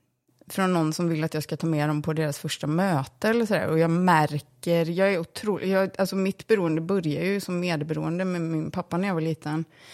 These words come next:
Och, eh, jag är otroligt, ehm,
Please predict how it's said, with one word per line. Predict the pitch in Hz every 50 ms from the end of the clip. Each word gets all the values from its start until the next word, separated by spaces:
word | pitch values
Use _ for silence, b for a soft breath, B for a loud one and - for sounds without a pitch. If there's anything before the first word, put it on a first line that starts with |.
| B B B
Och, | B B - 185 180 180 - - - -
eh, | 185 165 156 147 - -
jag | - 190 185 190 208 208
är | 196
otroligt, | 185 170 - - - 240 240 240 196 175 175 151 - _ - -
ehm, | 165 165 156 151 151 147 147 147 147 147